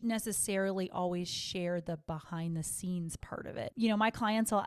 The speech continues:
say things to me like, "Can you take a couple pounds off of me?" You know, I,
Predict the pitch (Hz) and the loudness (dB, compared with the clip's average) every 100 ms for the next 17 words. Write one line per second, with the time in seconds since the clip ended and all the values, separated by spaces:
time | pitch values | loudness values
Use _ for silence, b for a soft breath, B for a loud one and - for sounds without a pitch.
0 | - - 202 202 190 - 196 185 180 175 | 0 2 2 2 0 0 2 4 4 4
1 | 175 185 233 233 226 254 247 - 233 226 | 2 0 0 0 0 -4 -4 -4 -4 -4
2 | - 214 240 233 196 165 170 160 160 190 | -2 0 2 2 0 -2 -2 -4 0 0
3 | 170 165 - 190 196 196 202 202 | 2 -2 2 4 6 6 6 4